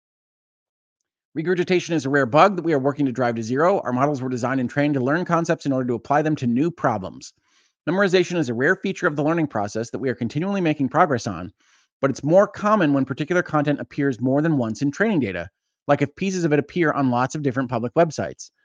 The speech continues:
So we have measures in place to limit inadvertent memorization and prevent regurgitation in model outputs.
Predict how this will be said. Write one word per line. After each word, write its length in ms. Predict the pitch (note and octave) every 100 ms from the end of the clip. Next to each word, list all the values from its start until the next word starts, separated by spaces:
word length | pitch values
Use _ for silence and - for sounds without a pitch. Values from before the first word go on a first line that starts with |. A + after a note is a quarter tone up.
| _ _
So 100 | E3+
we 80 | F3
have 160 | F#3+
measures 300 | F#3 B3 B3+
in 100 | G3
place 240 | E3 D3+ D3
to 80 | C3+
limit 280 | C#3+ D#3 -
inadvertent 440 | E3 E3+ D#3+ E3
memorization 640 | D#3 C#3+ B2+ C#3 C#3 D3+ B2+
and 120 | C#3
prevent 280 | A#2 C#3 B2+
regurgitation 600 | A#2 A2 G#2 C#3+ - A#2
in 60 |
model 240 | A2 A2+ G#2+
outputs. 520 | D3+ - G2+ -